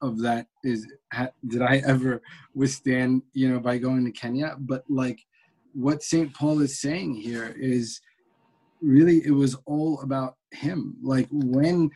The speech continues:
I don't, it, it does not matter what I am going through or how I'm feeling or, you know, whether I was persecuted or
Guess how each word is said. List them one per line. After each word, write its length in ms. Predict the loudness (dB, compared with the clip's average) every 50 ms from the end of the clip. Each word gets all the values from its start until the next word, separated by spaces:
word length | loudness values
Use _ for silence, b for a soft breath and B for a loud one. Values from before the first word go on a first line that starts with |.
| b b b b 4
I 60 | 4
don't, 160 | 4 4 2 0
it, 140 | -2 -2 0
it 120 | 0 0 4
does 240 | 4 4 4 6 6
not 280 | 4 4 4 0 -2 _
matter 520 | 2 4 4 4 4 2 0 2 0 0
what 180 | 0 0 -2 -2
I 200 | -2 0 0 2
am 220 | 2 4 4 2
going 380 | 2 0 0 0 0 0 0 -2
through 320 | -4 -6 -6 -4 -4 -4 -6
or 560 | -10 -12 -12 -10 -8 -8 -6 -6 -8 -8 -8 -6 -6 -6
how 220 | -4 -2 0 0 2
I'm 180 | 2 2 0
feeling 600 | 0 0 4 4 4 6 4 2 2 2 0 0 -2
or, 360 | -4 -6 -4 -6 -8 -10 -12 B B B B B B B
you 140 | 4 6 6
know, 160 | 8 6 6
whether 400 | 4 2 2 2 4 4 4 4
I 100 | 2 0
was 220 | -2 -2 -2 -4 -8
persecuted 800 | _ -2 -2 0 0 -2 -4 -4 2 4 6 6 6 4 2 -2 -4
or 520 | -6 -8 -6 -4 -4 -4 -6 -8 -10 -12